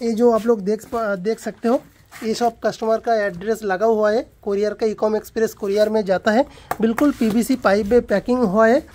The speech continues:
एक भी प्लांट कुछ नहीं होगा, रिप्लेसमेंट का गारंटी के साथ हम लोग भेजते हैं। एक भी प्लांट आपका घर में डिलीवरी हो जाएगा एयर होल्ड के साथ। ये आप लोग देख सकते हो, प्लांट बढ़िया रहेगा, बढ़िया कंडीशन में रहेगा,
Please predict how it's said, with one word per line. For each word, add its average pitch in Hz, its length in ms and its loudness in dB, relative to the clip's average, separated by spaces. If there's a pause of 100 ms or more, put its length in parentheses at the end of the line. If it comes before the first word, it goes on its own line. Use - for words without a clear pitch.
(260)
एक 254 240 2
भी 285 100 2
प्लांट 254 400 2 (100)
कुछ 269 200 -2
नहीं 233 220 4
होगा, 220 240 4
रिप्लेसमेंट 240 640 0
का 247 100 0
गारंटी 220 440 0
के 233 120 0
साथ 233 320 -2
हम 226 120 0
लोग 214 160 -2
भेजते 196 300 -2
हैं। 254 140 0 (460)
एक 247 300 0
भी 285 120 2
प्लांट 247 460 2 (440)
आपका 240 260 -2
घर 202 220 2
में 240 200 2
डिलीवरी 220 420 2
हो 196 220 0
जाएगा 220 460 0 (180)
एयर 220 260 2
होल्ड 220 220 0
के 233 140 0
साथ। 220 400 -4
ये 214 100 -2
आप 220 140 0
लोग 220 140 0
देख 208 200 0
सकते 202 320 -4
हो, 285 140 0 (960)
प्लांट 269 320 2
बढ़िया 233 360 2
रहेगा, 254 380 0
बढ़िया 226 340 0
कंडीशन 233 480 -2
में 262 160 2
रहेगा, 233 420 0